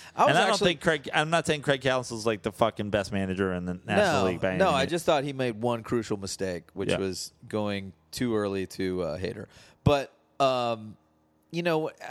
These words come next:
Speaker 1: you know what dawned on me when I was watching this World Series, as good as the Red Sox are, lineup for lineup, like, hitter for hitter, the Dodgers are better.
Speaker 2: Oh, a hundred percent. A
Speaker 1: They're
Speaker 2: hundred percent.
Speaker 1: better. Their lineup was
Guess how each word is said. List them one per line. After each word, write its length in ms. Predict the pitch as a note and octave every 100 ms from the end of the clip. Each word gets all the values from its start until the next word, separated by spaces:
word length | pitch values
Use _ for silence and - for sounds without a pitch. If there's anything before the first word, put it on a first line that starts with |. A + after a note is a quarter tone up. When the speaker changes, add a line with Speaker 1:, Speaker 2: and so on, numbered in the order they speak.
| - _ _
Speaker 1:
you 160 | D3 G3+
know 80 | A#3+
what 100 | D3+
dawned 240 | D3 D3
on 60 | C3
me 120 | E3
when 120 | C#3
I 40 |
was 100 | A2+
watching 320 | A#2 C3+ - A2
this 120 | F#2+
World 180 | G2+ -
Series, 320 | D3 A2+ G#2
as 120 | G2+
good 180 | E3+ E3+
as 100 | G#2+
the 60 |
Red 160 | G2+ G#2
Sox 320 | - F#2+ -
are, 200 | B2+ G2+ - - - _ _ _ -
lineup 460 | A#2 E3 A#3 F#3+ -
for 140 | B2
lineup, 440 | G#2+ A#2+ E3 A3 - - _ _ _ _ _ _ _ _ -
like, 220 | A#2+ A2
hitter 300 | D#3+ F3 G3+
for 200 | - C3
hitter, 400 | B2+ D3+ G#3+ A3+ _ _ - - _ _ _ _ _ -
the 100 | C#3+
Dodgers 460 | F#3+ D4+ C#4+ E3+
are 80 | C3
better. 420 | - A#2+ E3+ - - _ -
Speaker 2:
Oh, 220 | C3+ A2
a 60 | E2+
hundred 200 | D3 B2
percent. 340 | - A#2 F2+ _ _ _ _ _ -
A 60 |
Speaker 1:
They're 20 | D#3+
Speaker 2:
hundred 160 | G#3
percent. 320 | F#3 - E3+ C#3
Speaker 1:
better. 540 | D3 F#3+ E3 A2+ - _ -
Their 380 | D3+ A#3 C4+ -
lineup 480 | A#2+ D3+ F#3 F3 A#2+ -
was 560 | - A2 G#2 G2+ F#2